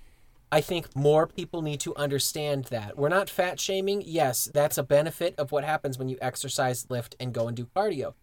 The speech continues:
You lose weight. Um, we're not saying that everybody around here needs to go in and look like the Stay Puft fucking Marshmallow Man and be able to run a five-minute mile.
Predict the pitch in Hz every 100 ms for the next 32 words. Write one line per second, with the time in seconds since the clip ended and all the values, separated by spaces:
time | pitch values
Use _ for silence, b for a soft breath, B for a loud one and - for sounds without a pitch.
0 | _ 175 202 175 151 139 135 110 - -
1 | _ _ _ _ _ - 151 143 131 131
2 | 175 196 196 - 190 185 180 - 165 190
3 | 185 185 180 208 214 175 170 156 147 -
4 | 160 156 156 147 - 160 156 143 143 151
5 | - - 143 139 - 156 - 143 - 139
6 | 180 202 170 143 135 131 127 139 139 127
7 | 127 131 135 127 123 - 120 117 117 120
8 | - 185 208 127 -